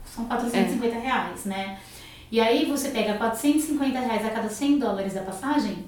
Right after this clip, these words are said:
você chegou nos quatro, cinco mil reais. Eu fui pro, pro Japão em novembro e paguei na minha passagem três mil e duzentos reais. E não vou, assim, com uma escala apenas, trinta horas pra ir, trinta horas pra voltar, que é bem ok.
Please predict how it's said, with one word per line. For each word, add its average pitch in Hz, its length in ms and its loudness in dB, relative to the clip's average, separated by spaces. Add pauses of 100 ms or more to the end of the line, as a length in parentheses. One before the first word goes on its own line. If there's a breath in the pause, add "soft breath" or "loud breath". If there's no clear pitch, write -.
(1080 loud breath)
você - 240 -8
chegou 240 320 0
nos 240 180 0
quatro, 226 280 -2
cinco 240 300 -4
mil 233 180 -2
reais. 247 420 -2 (580 loud breath)
Eu 214 100 -4
fui 269 220 0
pro, 254 340 -4
pro 226 180 -10
Japão 247 400 -2
em 269 60 2
novembro 254 880 0
e 247 60 -6
paguei 240 360 0
na 240 80 0
minha 233 140 -2
passagem 233 480 -4
três 240 260 -4
mil 262 120 2
e - 20 -2
duzentos 254 320 -4
reais. 196 580 -6
E 214 80 -8
não 254 240 0
vou, 285 460 0
assim, 262 380 -2
com 226 100 -4
uma 262 100 2
escala 220 420 -2
apenas, 220 640 -2
trinta 220 460 -4
horas 202 400 -2
pra 196 120 -10
ir, 202 180 -4
trinta 202 240 -4
horas 196 200 -6
pra 190 120 -12
voltar, 185 380 -14
que 214 80 -10
é - 20 -6
bem 226 240 -4
ok. 220 580 -2